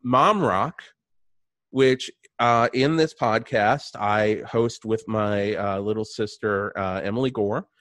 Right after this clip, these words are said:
and my mom, Karen Gore. Uh, we will go through all of the music that she kind of raised us on.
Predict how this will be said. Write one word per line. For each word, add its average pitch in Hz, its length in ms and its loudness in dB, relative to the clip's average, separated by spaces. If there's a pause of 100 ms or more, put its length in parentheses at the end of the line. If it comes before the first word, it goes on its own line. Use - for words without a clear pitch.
(420)
and 117 460 -2
my 120 240 0
mom, 135 640 0
Karen 165 460 -2
Gore. 104 400 -2 (300)
Uh, 113 300 2
we 127 260 0
will 143 200 2
go 120 280 0
through 127 640 -2 (100)
all 120 480 2
of 113 560 0 (600)
the 120 100 -2
music 123 540 -2 (100)
that 110 160 -2
she 127 580 -4 (720)
kind 156 280 -4
of 131 100 -6
raised 123 320 0
us 175 140 -4
on. 185 360 -2